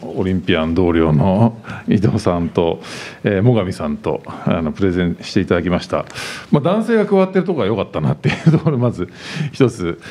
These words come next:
ポイントだったと思いますけども、えー、まあ、アスリートっていうのはですね、えー、何月何日に、えー、試合をやるっていうことで、まあ、一応決まってはいるんですけども、自分に合わせてくれるわけではなくて、その日にみんな合わせなきゃいけないという、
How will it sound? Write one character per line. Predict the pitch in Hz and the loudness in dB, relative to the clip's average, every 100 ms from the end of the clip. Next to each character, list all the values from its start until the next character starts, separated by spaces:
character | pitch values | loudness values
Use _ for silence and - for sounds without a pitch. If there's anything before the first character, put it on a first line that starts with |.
| - | -2
ポ | 143 | 0
イ | 135 | 2
ン | |
ト | 135 | 2
だ | 113 | 2
っ | |
た | - | -2
と | 87 82 | -4 -2
思 | 87 | -2
い | 98 | 0
ま | 101 | 0
す | - | -2
け | |
ど | 92 82 | -2 2
も、 | 87 98 95 - - - - - - | 2 2 0 -8 -20 -20 -20 -8 -2
え | 110 104 95 92 87 85 - - - | 2 2 2 2 0 -2 -10 -6 0
ー、 | |
ま | 147 | 0
あ、 | 135 | 0
ア | |
ス | 139 | -2
リ | 233 240 | 0 2
ー | |
ト | 170 123 | 0 -2
っ | |
て | - - | -8 -4
い | 107 | -4
う | |
の | 95 | -2
は | 80 | -6
で | 82 | -10
す | - - | -12 -10
ね、 | 87 82 | -8 -8
え | 98 92 82 80 76 76 - - - - - - - _ 143 120 | -6 -4 -2 -2 -4 -6 -10 -16 -20 -20 -20 -20 -20 _ -18 -10
ー、 | 139 | -2
何 | 151 214 | 0 0
月 | 139 104 | -2 -2
何 | 117 139 | -2 0
日 | 104 95 80 | -2 -4 -6
に、 | 80 80 _ _ - - - - | -6 -6 _ _ -12 -12 -12 -6
え | 78 76 | -4 -4
ー、 | |
試 | - 135 | 0 2
合 | 135 127 | 2 4
を | 120 | 4
や | 107 | 2
る | 107 | 0
っ | |
て | 104 - | -4 -10
い | 80 | -10
う | |
こ | 78 | -10
と | 73 | -6
で、 | 73 | -2
ま | 95 | -2
あ、 | |
一 | 87 - | 0 -2
応 | |
決 | 117 127 | 0 2
ま | 139 | 2
っ | |
て | 143 | 2
は | 156 | 0
い | 90 | 0
る | 90 | -2
ん | |
で | 80 | -4
す | 78 | -4
け | 87 | -6
ど | 76 | -4
も、 | 76 76 78 - - - - - | -2 -2 -4 -6 -14 -14 -14 -6
自 | - 123 | 2 4
分 | 170 233 | 6 8
に | 233 | 8
合 | 233 | 6
わ | 233 | 4
せ | - | 2
て | |
く | - | 0
れ | 110 | 2
る | 107 | 2
わ | 104 | 2
け | |
で | 90 | 2
は | 80 | 0
な | 98 | 0
く | 98 | -4
て、 | - 101 | -4 0
そ | 143 | 4
の | 185 | 6
日 | |
に | 214 127 | 6 4
み | 117 | 4
ん | |
な | 180 | 4
合 | 151 | 4
わ | 160 | 2
せ | 190 | 2
な | 175 | 2
き | 95 | 0
ゃ | |
い | 82 | -2
け | 92 | 0
な | 92 | 0
い | |
と | 87 | 0
い | 87 78 | 0 2
う、 | 76 | 0